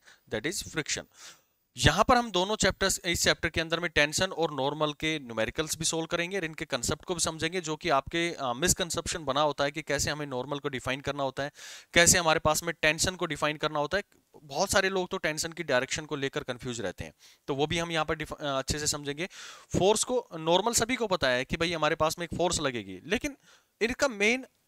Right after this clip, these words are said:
अप्रोच क्या होगी, इसकी मेन एप्लीकेशन क्या होगी, यानी कि कैसे आप इसको डिफाइन करेंगे। अगर मान लो मैंने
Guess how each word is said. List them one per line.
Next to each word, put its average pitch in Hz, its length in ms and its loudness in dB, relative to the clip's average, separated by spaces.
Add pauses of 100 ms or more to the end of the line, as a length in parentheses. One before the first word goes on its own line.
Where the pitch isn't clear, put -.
(300)
अप्रोच 240 340 4
क्या 233 140 4
होगी, 165 260 0
इसकी 208 340 -10
मेन 170 280 -4 (140)
एप्लीकेशन 240 580 -4
क्या 156 140 -6
होगी, 92 300 -10 (520)
यानी 208 120 -6
कि 262 100 -12
कैसे 214 320 2
आप 226 180 2
इसको 226 160 -4
डिफाइन 180 340 0
करेंगे। 135 340 0
अगर 135 240 2
मान 160 180 2
लो 175 80 -4
मैंने 170 240 -2